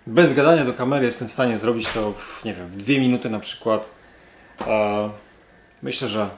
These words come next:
niezły czas, a efekt naprawdę doskonały. Pomyślałem sobie, że można było, słuchajcie, e, jeszcze ten temat trochę rozwinąć, czyli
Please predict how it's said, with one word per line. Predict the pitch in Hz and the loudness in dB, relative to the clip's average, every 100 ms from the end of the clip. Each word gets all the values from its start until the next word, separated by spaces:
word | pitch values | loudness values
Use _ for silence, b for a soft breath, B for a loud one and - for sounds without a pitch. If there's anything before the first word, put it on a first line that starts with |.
| - _ _ - 151 | -20 _ _ -8 4
niezły | 156 127 123 | 4 4 2
czas, | 101 - - - - - - | 0 -2 -8 -18 -20 -20 -8
a | 135 127 | 2 4
efekt | 170 175 160 - - - | 4 6 4 4 -14 -12
naprawdę | 120 131 113 | -8 -4 -4
doskonały. | 107 110 - 104 90 85 - - B B B B - - - - - | -4 -6 -6 -4 -4 -6 -14 -20 B B B B -10 -10 -20 -16 0
Pomyślałem | 196 190 - 262 226 | 2 4 6 6 6
sobie, | 143 117 139 196 196 - _ - - | 4 2 2 2 -4 -16 _ -20 -16
że | 117 143 | -4 0
można | 156 202 185 | 4 6 6
było, | 165 143 | 4 2
słuchajcie, | - - 165 160 147 147 147 - B B B - - | -2 0 0 2 2 2 0 -10 B B B -20 -10
e, | 135 135 131 127 | 2 4 6 4
jeszcze | 127 160 - | 4 2 2
ten | - 131 | 0 2
temat | 170 143 135 - | 4 4 4 0
trochę | 151 151 | -4 2
rozwinąć, | 147 131 139 147 113 143 - - - - - b b b b b - | 2 2 4 4 2 -2 -10 -18 -20 -20 -20 b b b b b -2
czyli | 143 135 131 131 | 2 6 6 2